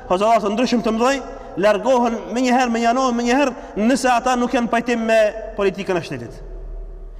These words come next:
E në atë kohë, këto komisione janë bërë nga çifti Abu Bekrit, nga Omar ibn Khattabi,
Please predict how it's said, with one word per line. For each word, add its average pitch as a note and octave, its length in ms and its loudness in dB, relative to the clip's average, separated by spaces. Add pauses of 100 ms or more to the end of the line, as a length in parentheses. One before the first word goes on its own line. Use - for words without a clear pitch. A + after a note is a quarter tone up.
E D3 80 0
në F#3+ 80 2
atë - 120 -4
kohë, C4+ 340 0 (1160)
këto A3 140 0
komisione C4 520 2
janë A#3+ 160 2
bërë A#3+ 200 4
nga G#3+ 140 6 (140)
çifti G#3 240 -4
Abu F3 160 -2
Bekrit, F#3 400 -2 (440)
nga F3+ 220 2
Omar A3 180 2
ibn G3 160 -2
Khattabi, F#3 520 2